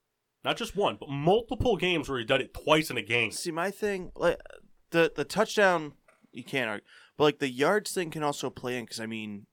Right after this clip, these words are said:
Speaker 2: you're not gonna get a touchdown every time.
Speaker 1: Right.
Speaker 2: But you know what? So, like, if you take a punt,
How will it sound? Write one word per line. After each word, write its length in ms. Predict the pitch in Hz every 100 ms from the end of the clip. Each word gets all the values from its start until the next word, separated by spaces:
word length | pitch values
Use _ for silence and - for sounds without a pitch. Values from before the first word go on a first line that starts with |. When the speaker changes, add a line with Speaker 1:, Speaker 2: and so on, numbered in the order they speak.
| _
Speaker 2:
you're 100 | 110
not 140 | 139 175
gonna 140 | 180
get 100 | 156
a 40 | 143
touchdown 560 | - 135 - 117 110 -
every 200 | 104 101
time. 300 | 101 92 - _ _ _ _ _
Speaker 1:
Right. 200 | 110 110 _ - _
Speaker 2:
But 60 |
you 60 | 156
know 180 | 160 165
what? 120 | -
So, 120 | -
like, 140 | 156 139
if 100 | 135
you 80 | 156
take 200 | 165 147
a 60 |
punt, 280 | 139 - 147